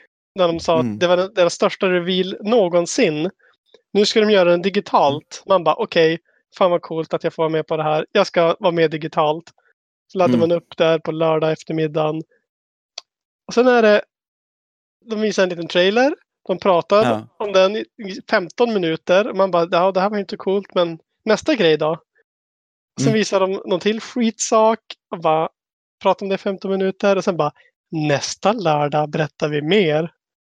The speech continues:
Speaker 2: <laughs>
Speaker 1: Och, och så
Speaker 2: Ja.
Speaker 1: hela den här online-revealen har varit som... Det var exakt som med Line Sorcery.
Speaker 2: Ja.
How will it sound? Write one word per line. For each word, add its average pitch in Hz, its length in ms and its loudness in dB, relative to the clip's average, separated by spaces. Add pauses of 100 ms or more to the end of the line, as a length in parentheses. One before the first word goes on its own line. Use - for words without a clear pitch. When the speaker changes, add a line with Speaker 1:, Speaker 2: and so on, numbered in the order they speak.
(220)
Speaker 2:
<laughs> 190 600 -2 (1400)
Speaker 1:
Och, 240 340 2
och 214 80 4
så 220 80 4
Speaker 2:
Ja. 214 40 4
Speaker 1:
hela 214 220 4
den 202 80 4
här 202 120 2
online-revealen 202 800 2
har 170 80 0
varit 175 160 0
som... 180 220 -4 (140)
Det 220 140 0
var 226 120 2
exakt - 380 0
som 180 220 0
med 180 120 0
Line 185 180 0
Sorcery. 165 680 -2 (880)
Speaker 2:
Ja. 107 260 -4